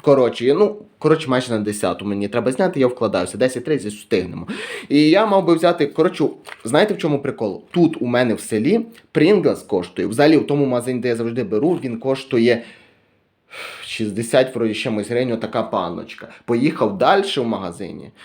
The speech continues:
Ні, ще один магазин. Шістдесят сказали, і в цьому п'ятдесят сім. Тут найдешевше. А там,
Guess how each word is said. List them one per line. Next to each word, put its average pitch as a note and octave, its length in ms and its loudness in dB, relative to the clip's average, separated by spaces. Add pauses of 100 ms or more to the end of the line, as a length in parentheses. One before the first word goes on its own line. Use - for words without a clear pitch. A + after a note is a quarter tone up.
Ні, C#3 260 4
ще D3 240 2
один B2 220 2
магазин. G#2+ 420 -4 (300)
Шістдесят A#2+ 720 2
сказали, A2+ 520 2
і A#2+ 60 -4
в A#2+ 100 -10
цьому G3 360 4
п'ятдесят C3 580 -4
сім. G2+ 220 -8
Тут D3 200 -6
найдешевше. A#2+ 920 -4
А A#2+ 120 2
там, C#3+ 420 0